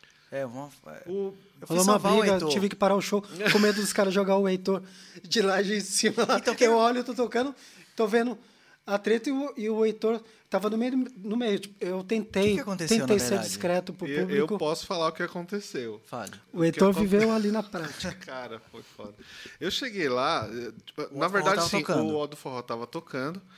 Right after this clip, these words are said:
Speaker 2: e o contratante, ele, ele tinha lá no contrato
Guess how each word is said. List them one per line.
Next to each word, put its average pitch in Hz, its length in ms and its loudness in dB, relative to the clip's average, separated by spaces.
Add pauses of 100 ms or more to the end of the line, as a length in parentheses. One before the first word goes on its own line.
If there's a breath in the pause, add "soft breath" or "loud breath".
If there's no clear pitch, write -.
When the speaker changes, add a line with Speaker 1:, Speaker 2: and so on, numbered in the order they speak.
(260 loud breath)
Speaker 2:
e 147 520 -2 (100)
o 147 140 0
contratante, 170 1120 -6
ele, 143 480 -8 (400)
ele 147 560 -8 (120)
tinha 208 380 -4
lá 139 380 -2 (480)
no 127 240 -6
contrato 123 840 -6